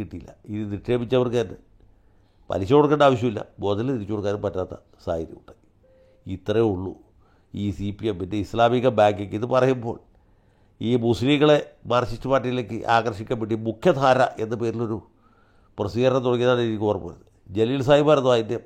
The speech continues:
അമരക്കാരൻ. അതിനകത്ത് വലിയ വലിയ പണ്ഡിതന്മാരെ കൊണ്ട്, ചിന്തകന്മാരെ കൊണ്ട്, കെ എൻ കുഞ്ഞന്മാരെ കൊണ്ടൊക്കെ എഴുതിച്ചു. കുറച്ച് പേരൊക്കെ അത് വായിച്ചു, കുറച്ച് പേർക്ക് രോമാഞ്ചം ഉണ്ടായി. പിന്നെ അതിൻ്റെ പ്രസിദ്ധീകരണം നിലച്ചു. ഇപ്പം അങ്ങനെ പ്രസിദ്ധീകരണത്തെ പറ്റി കേൾക്കാൻ തന്നെ ഇല്ല. ഇപ്പം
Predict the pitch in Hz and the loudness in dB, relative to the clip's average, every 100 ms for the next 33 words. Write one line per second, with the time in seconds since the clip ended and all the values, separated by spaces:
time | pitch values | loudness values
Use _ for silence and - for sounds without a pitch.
0 | _ _ _ - 110 120 - - - _ | _ _ _ -4 0 0 -2 -8 -12 _
1 | _ _ _ _ _ _ _ - 127 151 | _ _ _ _ _ _ _ -4 2 6
2 | 156 151 147 160 156 135 135 139 143 139 | 6 6 4 4 2 4 2 2 2 4
3 | 143 135 135 131 113 127 123 123 113 117 | 2 -2 -4 -4 -2 -2 0 -2 -2 -6
4 | - 110 113 120 113 113 117 110 113 107 | -4 -2 0 -2 -2 -2 0 2 0 0
5 | 113 101 101 90 - _ _ _ _ _ | -4 -6 -6 -8 -14 _ _ _ _ _
6 | _ _ _ _ - 107 107 139 143 147 | _ _ _ _ -4 -2 2 2 4 4
7 | 147 127 117 - - _ _ _ _ _ | 6 6 4 0 -12 _ _ _ _ _
8 | _ _ - 117 113 139 131 131 123 120 | _ _ -4 -2 2 2 2 4 4 4
9 | 113 117 92 - _ _ _ _ _ _ | 0 -4 -10 -14 _ _ _ _ _ _
10 | _ _ 117 127 151 151 147 131 120 131 | _ _ -4 4 6 6 4 2 2 2
11 | 147 147 139 135 - 90 90 127 127 131 | 4 4 2 0 -2 -8 -6 -4 -2 -4
12 | 131 107 104 113 113 120 110 113 113 107 | -4 -6 -4 -2 -2 -6 -8 -8 -6 -2
13 | 117 110 101 85 - - _ _ _ _ | -2 -2 -6 -12 -16 -20 _ _ _ _
14 | _ _ - - - 123 | _ _ -20 -20 -2 -2